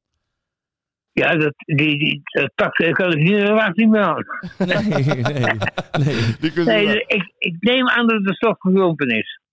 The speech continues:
Speaker 3: Sorry?
Speaker 1: Ik neem aan dat de stof geklompen is.
Speaker 3: Ja, dat denk ik
Speaker 2: Ja.
Speaker 3: ook ondertussen, ja.
Speaker 2: Ja, ja, ja.
Speaker 3: Hey.
Speaker 1: Ja, zoals je weet, eh, zo nu en dan, eh, zeg ik iets en dat spreekt u onduidelijk.
Speaker 3: Ja.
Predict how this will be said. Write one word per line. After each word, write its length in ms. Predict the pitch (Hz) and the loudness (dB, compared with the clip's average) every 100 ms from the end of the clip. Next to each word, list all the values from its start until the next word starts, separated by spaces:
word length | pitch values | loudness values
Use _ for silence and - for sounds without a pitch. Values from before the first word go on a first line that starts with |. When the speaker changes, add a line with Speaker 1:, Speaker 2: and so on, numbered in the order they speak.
| _ _ _ _ | _ _ _ _
Speaker 3:
Sorry? 340 | - 147 233 302 _ _ _ _ _ _ _ _ _ | -4 -4 -4 -10 _ _ _ _ _ _ _ _ _
Speaker 1:
Ik 120 | - 175 | -2 0
neem 280 | 185 170 | 0 0
aan 280 | - 170 214 | -2 0 2
dat 140 | 190 151 | 2 0
de 120 | 151 | -4
stof 340 | - - 202 - - - | -4 0 -2 -2 -10 -2
geklompen 640 | 175 165 190 196 165 117 | 0 2 2 2 2 0
is. 160 | 101 123 | -2 -2
Speaker 3:
Ja, 180 | 139 156 | -4 -2
dat 220 | 135 117 | -2 -2
denk 160 | 160 | -4
ik 80 | 180 | -2
Speaker 2:
Ja. 100 | 180 | -2
Speaker 3:
ook 120 | 208 | -2
ondertussen, 520 | 185 151 127 123 123 120 | -2 -2 -2 -2 -2 -2
ja. 180 | 113 139 127 | -2 -4 -4
Speaker 2:
Ja, 260 | 131 123 - | -4 -4 -2
ja, 100 | 175 | -2
ja. 140 | 131 151 120 - - | -2 -2 -6 -8 -4
Speaker 3:
Hey. 140 | 190 202 | -4 0
Speaker 1:
Ja, 220 | 165 160 | 0 0
zoals 220 | 233 220 190 | 0 2 4
je 60 | |
weet, 260 | 226 214 - _ _ | 4 2 -2 _ _
eh, 240 | - 190 190 | -2 0 2
zo 100 | 190 | 2
nu 200 | 185 240 | 4 4
en 80 | 196 | 2
dan, 320 | 175 165 156 156 | 2 0 -2 -2
eh, 260 | 160 156 | 0 0
zeg 220 | 151 214 180 | 0 -4 -4
ik 140 | 175 | -8
iets 260 | 165 151 170 | -6 -2 0
en 100 | 156 | 2
dat 180 | 160 139 | 0 0
spreekt 280 | 214 196 | -2 0
u 40 | 180 | 0
onduidelijk. 640 | 151 147 220 127 123 180 _ | 0 0 0 0 -2 -4 _
Speaker 3:
Ja. 280 | 120 160 | -4 -4